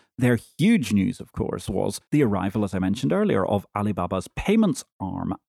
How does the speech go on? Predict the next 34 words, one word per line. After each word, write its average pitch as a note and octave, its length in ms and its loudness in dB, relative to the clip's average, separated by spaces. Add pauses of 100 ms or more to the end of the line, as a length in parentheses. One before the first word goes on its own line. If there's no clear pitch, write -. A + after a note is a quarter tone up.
(140)
Ant F3 460 -2
Financial, A2+ 600 0
which G2+ 220 -2
is F#2+ 100 -4
seeking G2+ 460 -4
a F#2 120 -2
dual F#2+ 460 -2
listing G#2 520 0 (260)
alongside G2 500 -2
China F#2 340 -4
in G2+ 180 0
Hong F#2 340 -4
Kong. G#2+ 420 2 (420)
As G2+ 160 -2
Charles G2+ 360 -4
Lee, F#3 200 2
the A2+ 240 2
chief - 240 -2
executive, B2+ 480 -2
the F#3+ 100 -2
outgoing A#2+ 380 0
chief G2+ 200 -4
executive - 460 -8
of - 80 -20
Hong G#2 160 -2
Kong G#2 160 -4
Exchanges, G#2 580 -4
noted, C3 520 2 (240)
Ant's A2+ 280 -2
move A2 300 2 (140)
affirms G#2+ 640 0 (100)
Hong A2 220 0
Kong's B2 340 0
role G2+ 320 2